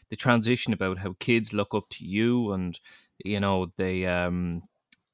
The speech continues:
you're the, the mother, you're the father, and they listen to you, and when they get to twelve, thirteen, "Nah, I'm not listening to you anymore. I listen to my peers." <laughs> You know what I mean? I listen to my friends. And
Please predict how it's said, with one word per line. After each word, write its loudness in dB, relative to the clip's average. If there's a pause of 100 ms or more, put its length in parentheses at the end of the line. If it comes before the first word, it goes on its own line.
(920)
you're 2
the, -2
the -6
mother, 4
you're 0
the -10
father, 6
and -4 (220)
they -4
listen 0
to -2
you, 4
and 0 (480)
when -8
they -10
get -4
to -8
twelve, 2
thirteen, 6 (140)
"Nah, -4 (240)
I'm -6
not 0
listening -4
to -2
you 2
anymore. 0 (160)
I 0
listen -4
to -12
my -4
peers." 0 (200)
<laughs> -20
You 6
know 10
what 8
I 8
mean? 4
I 8
listen 4
to 0
my 2
friends. 0 (640)
And 6